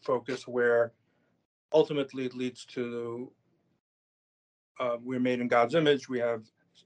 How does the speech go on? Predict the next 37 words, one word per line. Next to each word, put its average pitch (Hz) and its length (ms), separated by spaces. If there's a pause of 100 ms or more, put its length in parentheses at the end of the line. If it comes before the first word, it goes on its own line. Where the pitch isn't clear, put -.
(120)
our 131 120
lives 127 320
have 120 120
sanctity, 143 560 (520)
and 127 120
if 120 120
our 131 80
li-, 127 180 (100)
life 131 180 (360)
has 151 80
sanctity, 135 320
it's 120 160
not 131 240
in 127 180
the, 117 260 (720)
um, 117 400 (540)
purview 131 460
of 120 220 (320)
another 131 300
human 120 300
being 120 480 (760)
to - 80
decide 123 760 (380)
how 139 180
many 139 240
of 127 100
us 117 120
belong 120 280
on 117 60
the 113 80
planet 110 480
and 110 140
how 110 120
long 110 220
we 107 80
should 113 180
live. 160 220